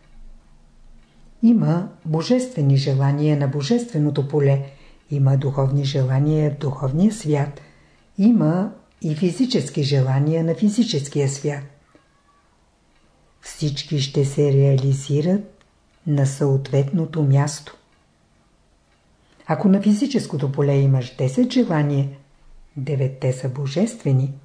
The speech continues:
ти ще реализираш само физическото желание. Ако в ангелския свят имаш десет желания, само едното може да ти се реализира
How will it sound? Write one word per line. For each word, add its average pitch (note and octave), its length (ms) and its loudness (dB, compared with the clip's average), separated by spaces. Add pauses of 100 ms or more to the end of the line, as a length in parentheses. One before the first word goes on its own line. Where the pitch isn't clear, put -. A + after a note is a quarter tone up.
(760)
ти C#3+ 200 0
ще C4 300 0
реализираш D3+ 1120 0
само C#3+ 520 -2
физическото D3 880 -6
желание. C#3+ 640 -2 (1500)
Ако F#3 200 0
в G#3 60 -2
ангелския D3 560 2
свят C#3 360 -2
имаш C#3 320 -2
десет C3 380 -2
желания, D3 580 0 (160)
само C3+ 460 0
едното C3 640 -2
може D3+ 720 0
да C#3 220 -4
ти C#3 120 -8
се C#3 240 -4
реализира C#3 720 0